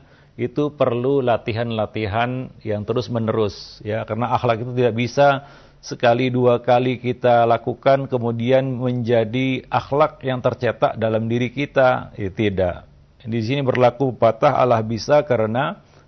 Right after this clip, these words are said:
biasa. Maka kita membiasakan untuk warok. Kadang-kadang kita tergoda juga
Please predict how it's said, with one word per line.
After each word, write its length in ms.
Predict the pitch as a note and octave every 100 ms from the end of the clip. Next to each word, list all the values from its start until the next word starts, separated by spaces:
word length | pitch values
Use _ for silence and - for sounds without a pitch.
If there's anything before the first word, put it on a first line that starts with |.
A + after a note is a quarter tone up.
| -
biasa. 640 | A2+ C3 B2+ A2+ A2 G#2+ G#2+
Maka 200 | A2+ C3
kita 160 | C3+ C#3
membiasakan 640 | C#3 C3+ C3+ D3+ D3 C#3 A#2+
untuk 240 | B2+ B2+ C3
warok. 360 | C3+ C3 -
Kadang-kadang 400 | C3+ C#3+ D3+ E3
kita 240 | D#3+ F#3 F#3
tergoda 560 | D3+ D3 C#3 D3 C#3+ C#3
juga 520 | F3+ D3+ C#3 D3